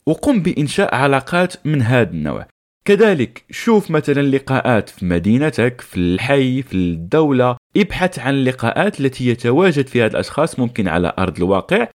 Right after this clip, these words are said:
في المجال الذي تريد أن تقوم به. هناك العديد من الإكسبوزيشنز ولا ال-، ال-، اللقاءات التي تتم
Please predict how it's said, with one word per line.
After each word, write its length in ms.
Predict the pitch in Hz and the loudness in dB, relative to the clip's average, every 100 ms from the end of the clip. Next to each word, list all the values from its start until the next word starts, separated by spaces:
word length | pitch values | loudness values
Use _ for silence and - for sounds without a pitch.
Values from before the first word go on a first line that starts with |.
| _ - | _ -4
في 60 | |
المجال 420 | 135 143 135 202 | 0 2 2 2
الذي 220 | 190 147 135 | 2 0 -4
تريد 380 | - 127 123 | -4 -2 -2
أن 160 | - 95 | -2 -6
تقوم 420 | 90 85 85 78 | -6 -6 -6 -6
به. 220 | 82 208 - 98 | -2 -2 -2 -2
هناك 340 | 123 160 165 | 0 2 0
العديد 560 | 117 131 151 175 120 92 | 0 0 0 2 0 2
من 260 | 101 98 95 | 0 0 0
الإكسبوزيشنز 1000 | 98 107 - - 120 127 123 110 87 80 | 0 -4 -6 -2 0 2 0 -2 -6 -4
ولا 300 | 87 92 92 | -2 0 2
ال-، 60 | 90 | 2
ال-، 640 | 92 90 - 95 92 92 | 2 0 0 2 2 2
اللقاءات 840 | 90 90 92 95 120 120 135 120 | 2 0 0 0 0 2 0 0
التي 260 | 107 101 104 | -4 -4 -4
تتم 420 | 95 - 240 | -4 0 -2